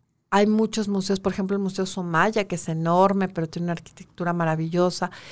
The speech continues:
y que tiene cosas padres dentro y que hay actividades para niños. Está el Museo de Memoria y Tolerancia también, que tiene una zona especial para niños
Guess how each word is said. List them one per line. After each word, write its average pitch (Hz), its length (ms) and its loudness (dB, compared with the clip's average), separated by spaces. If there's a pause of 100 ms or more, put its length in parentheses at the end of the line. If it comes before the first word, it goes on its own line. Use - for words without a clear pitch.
(160)
y 233 120 -8
que 247 100 0
tiene 247 260 -2
cosas 226 300 -4
padres 196 500 2
dentro 190 600 6
y 190 80 -2
que - 140 0
hay 202 180 2
actividades 185 540 -2
para 165 220 0
niños. 185 540 0
Está 180 200 -4
el 185 60 -2
Museo 185 220 -2
de 185 80 0
Memoria 175 300 -4
y - 20 -6
Tolerancia 175 680 0
también, 175 400 -4 (420)
que 202 100 -4
tiene 190 200 0
una 185 120 2
zona 185 320 4
especial 170 420 -6
para 165 220 2
niños 185 680 0